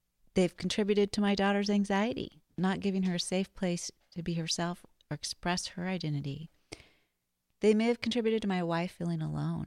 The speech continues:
as I was not able to embrace her emotions with empathy.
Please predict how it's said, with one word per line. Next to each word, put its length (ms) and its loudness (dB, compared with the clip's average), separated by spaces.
as 140 -6
I 120 -2
was 140 -6
not 220 -2
able 220 -6
to 140 -8
embrace 420 -6
her 100 -4
emotions 640 -4
with 180 -10
empathy. 540 -10